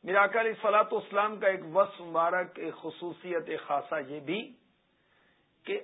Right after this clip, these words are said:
آپ کا نام، کیا نام ہے؟ محمد صلی اللہ تعالی علیہ وسلم۔ عرش کے پائے پر لکھا ہے، آسمانوں پر لکھا ہے،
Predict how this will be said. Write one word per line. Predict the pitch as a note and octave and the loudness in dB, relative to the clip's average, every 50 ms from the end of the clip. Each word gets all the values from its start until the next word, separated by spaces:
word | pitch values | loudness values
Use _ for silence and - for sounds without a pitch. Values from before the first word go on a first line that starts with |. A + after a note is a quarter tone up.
| - _ | -6 _
آپ | - - F3+ G3 G#3+ A3 A#3 A#3 A#3 - - | 6 10 12 12 12 12 10 10 8 4 6
کا | A3+ G#3+ G#3+ G#3 | 8 8 8 8
نام، | G3 F3+ F3 E3+ E3+ F3 F3 E3 D3 C#3 - _ _ _ _ _ _ _ _ _ _ _ _ _ _ | 6 2 -2 0 2 4 4 2 0 -4 -12 _ _ _ _ _ _ _ _ _ _ _ _ _ _
کیا | - D3 D3+ | -4 -4 -2
نام | D#3+ D#3+ E3 F3 G3 | -2 -4 -4 -6 -8
ہے؟ | A3+ C4 _ _ _ - | -12 -16 _ _ _ -16
محمد | D3+ - - - G3 G#3 G#3+ G#3 F#3+ E3+ C#3 - - - _ _ _ _ _ _ _ _ _ _ _ _ _ _ _ - | -12 -10 -6 -4 -4 -4 -4 -4 -4 -4 -4 -4 -8 -14 _ _ _ _ _ _ _ _ _ _ _ _ _ _ _ -6
صلی | - D#3+ E3 D#3+ | -4 -2 0 2
اللہ | D#3+ D#3 D3+ D3+ D#3 D#3+ D#3 D#3 | 0 2 4 4 4 4 2 2
تعالی | D3+ D3 C#3+ D3 C#3+ C#3+ D3 | 2 4 4 4 4 2 0
علیہ | C#3+ B2+ C3 - - - - - - | -2 -2 -4 -6 -10 -14 -16 -18 -20
وسلم۔ | - - - - - - - - _ _ _ _ _ _ _ _ _ _ _ _ _ _ _ _ _ _ _ _ _ _ - | -18 -18 -20 -20 -20 -20 -20 -20 _ _ _ _ _ _ _ _ _ _ _ _ _ _ _ _ _ _ _ _ _ _ 8
عرش | A#3 C4 C4+ - - - - | 8 8 8 4 -2 -2 4
کے | A#3+ A3+ G#3+ - - - G3 | 6 6 6 6 4 6 8
پائے | F#3 G3 G#3 G#3 | 10 10 10 8
پر | G#3 G3 F#3 E3+ | 6 4 4 4
لکھا | D#3+ C#3+ - - - - C3 - - | 2 -2 -6 -8 -8 -8 -8 -8 -10
ہے، | - - _ _ _ _ _ _ _ _ _ _ _ _ _ _ _ _ _ _ _ _ _ _ _ _ _ _ _ _ _ - | -14 -18 _ _ _ _ _ _ _ _ _ _ _ _ _ _ _ _ _ _ _ _ _ _ _ _ _ _ _ _ _ 10
آسمانوں | E3+ G3 G#3 - - - G#3 G3+ G#3+ A3 A#3 A#3 | 10 10 10 8 6 2 4 6 6 6 6 4
پر | A3+ - A3+ G3 | 4 4 2 2
لکھا | F#3 F3 E3 - - - C#3+ C3 - | 2 0 -2 -4 -4 -2 -2 -2 -2
ہے، | - | -6